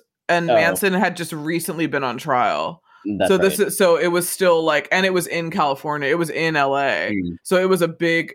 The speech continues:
Speaker 1: I mean, we think it's a big deal. We don't think it's a massive deal because it's, we're so far removed, but
Speaker 2: Mm-hmm.
Speaker 1: my mom says she remembers, like, "Oh my God, when that case happened, it was, like, all,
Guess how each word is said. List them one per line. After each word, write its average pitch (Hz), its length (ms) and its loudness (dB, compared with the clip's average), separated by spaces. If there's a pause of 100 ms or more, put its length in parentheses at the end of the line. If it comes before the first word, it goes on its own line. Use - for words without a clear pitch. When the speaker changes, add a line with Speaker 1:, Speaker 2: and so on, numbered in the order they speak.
Speaker 1:
I 165 80 0
mean, 147 340 -8
we 226 220 -2
think 294 160 2
it's 247 120 0
a 196 60 2
big 170 280 -2
deal. 151 460 0
We 214 100 2
don't 240 160 2
think 170 160 -4
it's 156 100 -4
a 143 60 -4
massive 143 420 -2
deal 185 240 -2
because 160 240 -6
it's, - 260 -8
we're 160 120 -2
so 143 160 0
far 143 240 2
removed, 147 420 0
but 147 220 2
Speaker 2:
Mm-hmm. - 380 -8
Speaker 1:
my 180 140 2
mom 170 360 2
says 156 180 -2
she - 140 -4
remembers, 147 500 0
like, 127 200 -6
"Oh 151 180 0
my 147 180 -2
God, 131 300 2
when 135 140 -6
that 143 200 -2
case 175 260 -2
happened, 180 340 0
it 156 100 -4
was, 156 140 -6
like, 139 180 -2 (120)
all, 156 600 2